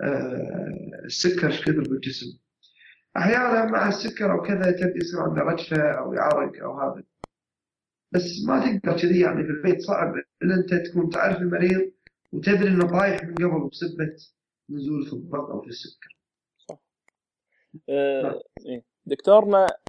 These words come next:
Speaker 2: ما إحنا ما ذكرنا الحالات اللي صارت فيك في العمليات. يعني، ذكرنا حالات المستشفى، بس عمليات، يعني، ما تطرقنا لها وايد. فإذا تسولف لنا أكثر عن الحالات اللي جت لك في العمليات.
Speaker 1: هاي القصص وايد مالت العمليات، يعني.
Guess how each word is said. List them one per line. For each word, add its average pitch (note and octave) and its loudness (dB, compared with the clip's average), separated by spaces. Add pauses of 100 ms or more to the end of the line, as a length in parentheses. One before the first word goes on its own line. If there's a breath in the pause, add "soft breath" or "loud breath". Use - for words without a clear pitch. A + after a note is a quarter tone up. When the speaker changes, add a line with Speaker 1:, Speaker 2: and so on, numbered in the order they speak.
(480)
Speaker 2:
ما B2 -8
إحنا D3 -6
ما F#3 2
ذكرنا F#3+ 2
الحالات D#3 2
اللي C3 -4
صارت D#3 0
فيك D#3 -4 (460)
في E3+ -2
العمليات. C#3 0 (420)
يعني، B2 -10
ذكرنا C#3+ -2
حالات C3+ 0
المستشفى، C3 -6 (520 loud breath)
بس A#2+ -14
عمليات، D3 -2
يعني، C3 -2
ما D3+ 0
تطرقنا C#3+ 0
لها C3+ -2
وايد. B2 0 (420)
فإذا B2+ -8
تسولف C#3 -8
لنا C#3+ -2
أكثر C#3 -2 (120)
عن B2+ -8 (500)
الحالات D#3 0
اللي C#3 -4
جت D#3 -10
لك C3 -10
في - -14
العمليات. C3 -4 (600)
Speaker 1:
هاي A#2+ -2
القصص A#2 -6
وايد C#3+ 2
مالت A2+ -6
العمليات، A#2 -2
يعني. G#1 -12